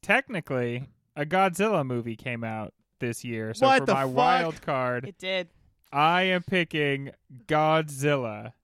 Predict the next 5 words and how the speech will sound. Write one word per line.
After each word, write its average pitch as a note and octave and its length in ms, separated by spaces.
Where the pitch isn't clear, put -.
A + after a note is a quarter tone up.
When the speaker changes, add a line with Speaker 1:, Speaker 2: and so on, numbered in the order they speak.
Speaker 3:
Ah! B3 840
Speaker 1:
a, B2+ 220
a B2+ 200
dowdy D3+ 460
warrior. A#2+ 760